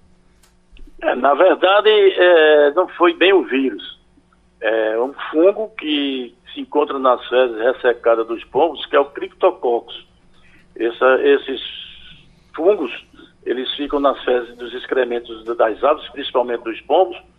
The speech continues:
E com elas fezes ressecadas, com a varrição ou mesmo o vento, a pessoa faz a inalação e inicia com uma infecção pulmonar.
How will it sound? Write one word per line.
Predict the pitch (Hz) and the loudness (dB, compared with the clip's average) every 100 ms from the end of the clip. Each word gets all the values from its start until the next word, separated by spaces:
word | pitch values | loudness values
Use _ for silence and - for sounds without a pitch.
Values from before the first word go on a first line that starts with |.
| _ _ _ - | _ _ _ -14
E | - 139 151 | -6 -4 -4
com | 180 190 196 190 | -2 0 2 4
elas | 175 175 160 | 4 2 0
fezes | - 165 156 | 2 2 4
ressecadas, | 160 165 175 175 170 180 185 180 | 2 2 0 0 2 2 2 0
com | 170 160 | 2 4
a | 156 | 4
varrição | 143 160 151 131 - 175 185 156 | 4 2 2 -4 0 2 4 2
ou | 139 | 0
mesmo | 151 147 147 131 | -2 -2 -4 -10
o | |
vento, | 110 165 190 - _ _ _ - | -2 0 0 -4 _ _ _ -10
a | 104 | -6
pessoa | - 139 180 180 | -2 0 2 2
faz | 165 160 | 4 4
a | 156 | 2
inalação | 156 147 139 131 - 175 202 - - _ _ _ _ | 2 2 4 2 0 2 2 -2 -16 _ _ _ _
e | - 160 | -10 -10
inicia | - 214 - 170 180 180 | -8 -14 -8 0 2 2
com | 185 190 190 196 | 2 2 2 2
uma | 185 | -2
infecção | 170 170 160 - - 143 151 156 160 - | -2 0 0 -2 2 2 4 0 -4 -6
pulmonar. | 165 190 185 143 147 120 - | -2 0 0 2 2 0 -8